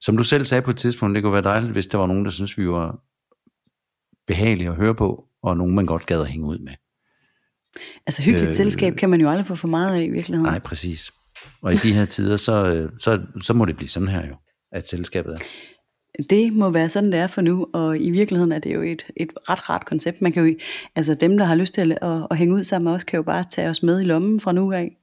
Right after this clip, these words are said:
Speaker 2: og de næste tyve
Speaker 1: Ja.
Speaker 2: år, var det det? <laughs>
Speaker 1: Og
Speaker 2: Men
Speaker 1: modsat
Speaker 2: nu
Speaker 1: sine
Speaker 2: nævnte du
Speaker 1: egne irriterende venner, så kan man jo sætte os på pause.
Speaker 2: Og man kan bare smutte for evigt jo. Det er da vildt smart, faktisk.
Speaker 1: Ja, ja, ja.
Speaker 2: <laughs> Øh, jeg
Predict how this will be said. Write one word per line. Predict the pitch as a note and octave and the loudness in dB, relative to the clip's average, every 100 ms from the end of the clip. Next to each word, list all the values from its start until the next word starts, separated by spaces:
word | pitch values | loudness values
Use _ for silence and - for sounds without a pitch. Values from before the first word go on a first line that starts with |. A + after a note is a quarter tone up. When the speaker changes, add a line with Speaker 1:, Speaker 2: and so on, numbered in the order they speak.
| _ | _
Speaker 2:
og | - E3 | -2 2
de | |
næste | F3+ F#3+ F#3 | 2 2 -2
tyve | - G3+ | -2 0
Speaker 1:
Ja. | G3 | 2
Speaker 2:
år, | F#3 | 2
var | |
det | F3+ F3 | -2 -4
det? | G#3+ G#3 - - - - - F3+ | -6 -6 -16 -20 -20 -14 -10 -6
<laughs> | F#3 - A#3 - - - - - | -6 -2 -4 -4 -6 -2 -2 0
Speaker 1:
Og | G2+ | 2
Speaker 2:
Men | G2 | 4
Speaker 1:
modsat | A#2 B2+ | 6 4
Speaker 2:
nu | |
Speaker 1:
sine | A2 - A2+ | 2 4 4
Speaker 2:
nævnte | - | 4
du | C4+ | 4
Speaker 1:
egne | G2 A2+ B2+ | 4 4 4
irriterende | A#2 F#2+ - C3+ G2 | 4 0 2 4 2
venner, | F2 F2+ G#2 | 2 2 0
så | G#2 | 0
kan | A#2 | 0
man | A2+ | 2
jo | D2+ | 0
sætte | D#2+ D#2+ | -2 -6
os | D2 | -8
på | - | -10
pause. | E2 D#2+ F#2 A2 - _ _ - _ _ _ - | -10 -8 -8 -12 -20 _ _ -20 _ _ _ -2
Speaker 2:
Og | D#3+ | 0
man | D#3 | 0
kan | D3 - | -2 -2
bare | A1 A1+ D#3 | 0 -2 -2
smutte | D3 - D#3+ - | -4 0 0 2
for | D#3+ | 0
evigt | D#3+ E3 E3 | 2 0 0
jo. | D#3 D#3+ - | -2 -2 -2
Det | C#3 | 0
er | D3 | 0
da | - | 2
vildt | E3 - | 0 0
smart, | - C#3 - - - | 0 0 0 -6 -6
faktisk. | C#3+ - C3+ - | -4 -2 -4 -4
Speaker 1:
Ja, | B2 - A#3+ | -4 2 0
ja, | - C#4+ - D#4+ - D4+ | 2 0 0 -2 0 -2
ja. | - | -2
Speaker 2:
<laughs> | - - - - - - | -4 -6 -6 -8 -2 2
Øh, | |
jeg | G3+ | 4